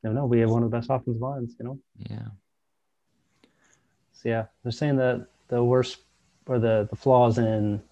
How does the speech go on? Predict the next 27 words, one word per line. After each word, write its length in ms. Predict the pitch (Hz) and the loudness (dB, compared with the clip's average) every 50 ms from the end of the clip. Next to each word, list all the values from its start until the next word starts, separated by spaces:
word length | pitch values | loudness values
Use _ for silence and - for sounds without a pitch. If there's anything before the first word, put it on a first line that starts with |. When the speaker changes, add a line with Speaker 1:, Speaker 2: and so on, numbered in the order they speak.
| _ - | _ -2
Speaker 1:
Hubbard's 320 | 117 113 110 110 101 104 | -2 0 0 0 0 -2
game 520 | 101 - 107 104 104 107 107 107 104 104 107 _ _ _ _ _ _ _ _ _ _ _ _ _ _ _ _ _ _ _ _ _ _ _ _ _ _ _ - | -2 -2 -2 -2 -4 -4 -6 -8 -8 -12 -14 _ _ _ _ _ _ _ _ _ _ _ _ _ _ _ _ _ _ _ _ _ _ _ _ _ _ _ -10
is 100 | 113 107 | -8 -4
gonna 160 | 117 113 110 | -4 -2 -2
be 60 | 117 | -2
in 60 | 110 | -2
the 60 | 107 101 | -4 -2
passing 400 | - 113 110 107 - - 113 107 | -2 -2 -4 -4 -4 -6 -6 -6
game 340 | 107 104 107 107 107 101 - | -6 -6 -6 -6 -8 -8 -8
and 100 | 98 104 | -8 -8
then, 220 | 104 104 104 98 92 87 | -8 -8 -8 -10 -10 -10
and 200 | 95 92 92 95 | -12 -12 -12 -10
as 160 | 90 87 92 | -10 -10 -8
a 60 | 98 87 | -8 -8
pass 260 | - - 92 92 - | -8 -8 -8 -8 -8
blocker, 460 | - 87 - - 117 - 104 98 - - - _ _ _ - | -10 -10 -10 -10 -10 -12 -12 -14 -16 -18 -20 _ _ _ -6
which 440 | 107 101 85 - - - - - _ _ _ _ _ _ _ _ _ _ _ _ _ _ _ _ _ _ _ _ _ _ _ _ _ _ _ _ _ _ _ _ _ _ _ _ _ - | -6 -6 -6 -8 -12 -16 -16 -18 _ _ _ _ _ _ _ _ _ _ _ _ _ _ _ _ _ _ _ _ _ _ _ _ _ _ _ _ _ _ _ _ _ _ _ _ _ -2
Aaron 220 | 135 123 113 107 | 2 2 4 4
Jones 200 | 107 107 107 107 | 4 2 2 2
wasn't 260 | 104 101 98 - 110 | 2 0 0 2 2
a 40 | 101 | 2
good 120 | 104 92 | 2 2
pass 260 | - 107 101 101 95 - | 2 2 2 2 2 2
blocker 360 | - 98 98 101 - 92 98 | 2 2 2 2 0 -4 -4
at 60 | 104 | -4
first 240 | 101 101 95 - - | -4 -6 -6 -8 -10
either. 380 | 104 101 95 92 95 104 - | -8 -8 -8 -8 -10 -10 -12